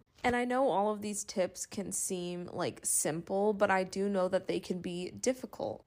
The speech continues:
It's not easy facing your own emotions and your own thoughts when you're alone. That's why a lot of people do not want to be alone, 'cause they don't want to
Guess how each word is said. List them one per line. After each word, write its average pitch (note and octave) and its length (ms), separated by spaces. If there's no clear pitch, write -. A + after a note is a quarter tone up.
It's A#3 220
not B3 240
easy G#3+ 640
facing G3 1040
your F#3+ 320
own F#3+ 160
emotions F3+ 540
and F#3+ 100
your F#3 180
own F3+ 180
thoughts E3+ 380
when G3 140
you're F#3 140
alone. E3 480
That's G3 240
why G#3 100
a G3+ 80
lot F3+ 180
of F#3 100
people G3 240
do F#3 120
not F3 320
want A#2 240
to - 100
be G3+ 120
alone, G3+ 320
'cause G3+ 120
they F3+ 120
don't F3 180
want F3+ 280
to F3+ 340